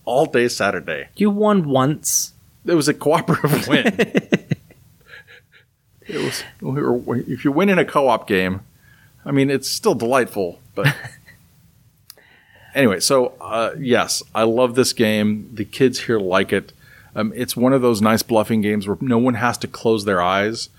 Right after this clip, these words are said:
Speaker 1: They just
Speaker 2: Mm.
Speaker 1: not have to be able to see the card when someone else is looking at it. And it is, yeah, it's,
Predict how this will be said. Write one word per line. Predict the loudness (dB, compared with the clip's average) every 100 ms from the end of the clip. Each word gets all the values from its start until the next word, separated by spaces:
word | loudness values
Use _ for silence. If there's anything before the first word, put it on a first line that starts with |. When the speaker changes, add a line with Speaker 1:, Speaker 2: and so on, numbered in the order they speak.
| -20 -18 -4
Speaker 1:
They | 0
just | 0 2
Speaker 2:
Mm. |
Speaker 1:
not | 0
have | 0 -2
to | 0
be |
able | 0 -2
to |
see | -4 -2
the | -4
card | -2 0 0
when | 0
someone | -4 -4 -4
else | -4 -6
is | -6
looking | -4 -2 -2
at | 0
it. | -2 -6 -16 -20 -20 -20 _ -20 -8
And | -2 2 2 0 -4 -8 _
it | -2 0
is, | 0 0 -2 -2 -4 -6 -12 -20 -20 _ _ -20 _ _ -4
yeah, | -2 0 -4 -16 -20 -6
it's, | -6 -6 -12